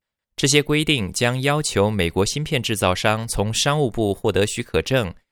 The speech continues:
才能出口上述高端芯片。这些芯片是现代武器系统的关键技术。美国已经要求对被认为不利于国家安全利益的中国实体出口许多高端技术时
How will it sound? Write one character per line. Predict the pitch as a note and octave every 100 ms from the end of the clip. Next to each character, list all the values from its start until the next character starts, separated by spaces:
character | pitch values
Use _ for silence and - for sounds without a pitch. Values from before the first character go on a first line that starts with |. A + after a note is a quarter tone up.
| -
才 | - B2+
能 | D3
出 | D3+ D#3+
口 | - E2+ D#2+
上 | - A2+
述 | G2+ G2
高 | F2+ A#2+ C3
端 | B2+ C3
芯 | C3 C3
片。 | - G#2+ E2 _ _ _ _ _
这 | -
些 | C#3+ A2
芯 | A#2 A#2
片 | - A2+ F2+
是 | - G2 F#2+
现 | - C#3+
代 | B2+ F#2
武 | D#2+
器 | - G2+
系 | - A#2+
统 | - D#2+
的 | E2 D#2
关 | A#2 C3
键 | C#3+ B2+
技 | F2 F2+ D#2+
术。 | - D#2 - _ _ _ _ _ _ _
美 | - A2
国 | A2+ C3
已 | D#3 G2
经 | A2
要 | A#2+ C3+ D3
求 | - F2 F#2 A2 _ -
对 | D3
被 | D3+ D3
认 | D#3+ C3
为 | G2+ A2
不 | - B2
利 | D#3+
于 | A#2 A2+
国 | G2+ A2+
家 | C3+
安 | D3
全 | D3+ B2+ A2+ D3
利 | E3 B2
益 | G#2
的 | F#2+
中 | F2 C#3 D3
国 | G#2
实 | - F#2 A2
体 | - F2 D#2+
出 | - A#2
口 | G2+ G2+
许 | -
多 | F2+ G#2
高 | A#2+ B2
端 | C3 C3
技 | C#3+
术 | A#2+ F#2+
时 | E2+ E2+ F2